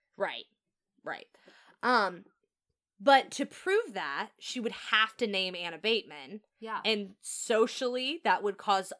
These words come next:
Speaker 1: so many problems that she doesn't wanna do that.
Speaker 2: Right. She's a girl's
Speaker 1: Um,
Speaker 2: girl.
Speaker 1: yeah.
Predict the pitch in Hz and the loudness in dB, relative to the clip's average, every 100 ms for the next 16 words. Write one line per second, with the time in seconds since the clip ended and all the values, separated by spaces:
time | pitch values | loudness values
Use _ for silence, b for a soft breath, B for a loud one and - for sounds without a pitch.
0 | - - 220 196 190 180 311 330 233 208 | -16 -4 -2 -2 -4 -2 2 4 4 0
1 | 196 190 - 202 175 - 175 160 151 139 | -2 -6 -6 -8 -8 -8 -12 -14 -16 -16
2 | - 50 - _ _ _ _ 180 - _ | -16 -18 -18 _ _ _ _ -20 -20 _
3 | _ - 208 202 208 175 131 - _ _ | _ -14 -12 -2 0 0 -4 -14 _ _
4 | _ _ 202 202 | _ _ -8 -6